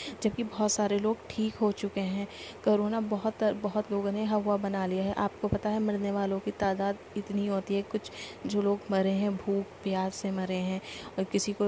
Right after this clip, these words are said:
अ, किसी को कुछ अलग-अलग बीमारी से इंसान मरता है, लेकिन जब साथ में रह रहे हैं तो उनको बोल देते हैं कि कोरोना पॉजिटिव है।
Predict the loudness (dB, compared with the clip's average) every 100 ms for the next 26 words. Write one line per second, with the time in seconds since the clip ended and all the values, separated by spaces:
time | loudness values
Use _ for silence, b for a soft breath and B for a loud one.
0 | 2 0 -6 -10 -10 -10 -2 0 0 0
1 | -2 -2 -2 -2 0 2 2 2 2 0
2 | 0 0 0 0 -2 -2 -2 -2 -2 -2
3 | -2 0 2 2 0 -2 B B B 0
4 | 0 2 2 2 2 2 4 4 2 2
5 | 0 2 0 2 0 0 2 2 2 0
6 | 0 0 0 2 2 2 0 2 2 0
7 | -2 -2 0 0 0